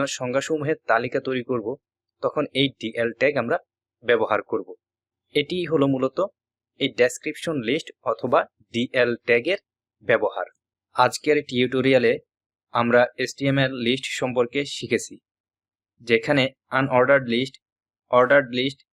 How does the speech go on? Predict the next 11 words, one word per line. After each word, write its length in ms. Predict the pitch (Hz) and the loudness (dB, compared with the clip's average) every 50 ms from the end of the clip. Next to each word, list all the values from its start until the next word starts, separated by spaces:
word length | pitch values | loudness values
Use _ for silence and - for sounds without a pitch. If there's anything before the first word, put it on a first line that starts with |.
| _ _ _ _ - 123 | _ _ _ _ -4 0
এবং 120 | 123 127 131 127 117 107 | 0 0 -2 -2 -2 -2
ডেসক্রিপশন 560 | 117 113 - - - 131 - - - 139 127 123 117 110 | -2 -2 -2 -6 -10 -10 -8 -6 -4 -4 -2 -2 -2 -2
লিস্ট 220 | 123 135 139 - - _ _ _ _ _ _ _ _ - | -2 -4 -4 -6 -10 _ _ _ _ _ _ _ _ 0
অর্থাৎ 420 | 120 120 - - - 135 120 - - _ _ _ _ _ _ _ - | 0 0 0 0 2 2 2 2 0 _ _ _ _ _ _ _ 2
ইউএল 360 | 131 135 135 135 135 135 143 139 - - | 4 4 6 8 6 6 4 0 -2 0
ট্যাগ, 180 | 131 131 135 135 - _ _ _ _ _ _ _ _ _ _ _ - | 2 2 2 0 -2 _ _ _ _ _ _ _ _ _ _ _ -4
ওএল 360 | 131 135 135 - 135 131 131 123 - | -2 -2 2 2 2 2 2 -2 0
ট্যাগ 180 | - 127 127 123 120 _ _ _ _ _ _ - | 2 2 2 2 0 _ _ _ _ _ _ -4
এবং 240 | 120 120 117 123 123 120 120 _ _ - 117 104 | -2 4 4 4 4 4 -2 _ _ -16 -10 -4
ডিএল 360 | 120 123 123 - 131 127 127 120 - - | -4 -4 -2 2 2 2 2 0 -2 0
ট্যাগের 340 | 120 117 117 123 147 160 | 0 0 2 2 0 0